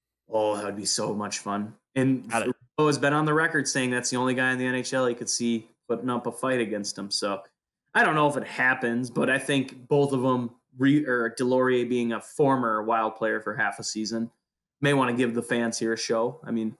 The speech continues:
Speaker 1: what else do you got to play for over there in Philly?
Speaker 2: Yeah, maybe.
Speaker 1: That would be a fun tilt. I would very much enjoy watching that.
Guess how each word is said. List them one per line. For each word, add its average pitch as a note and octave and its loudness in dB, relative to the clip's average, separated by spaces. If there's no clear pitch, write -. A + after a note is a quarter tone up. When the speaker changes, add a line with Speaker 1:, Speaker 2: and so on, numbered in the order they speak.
Speaker 1:
what A#2 0
else A#2+ 0
do B2+ -4
you A#2+ 0
got A#2 0
to A2+ -8
play A#2 0
for A2+ -2
over A2 -2
there A2+ 0
in A2 -6
Philly? B2 -2
Speaker 2:
Yeah, A3+ 8
maybe. E3 2
Speaker 1:
That F3 4
would C3+ 2
be C3 4
a A#2 2
fun A#2+ 0
tilt. A2+ 0
I A#2+ -2
would A2 0
very B2+ 2
much A#2 -2
enjoy A#2 0
watching G#2+ -2
that. G#2 -8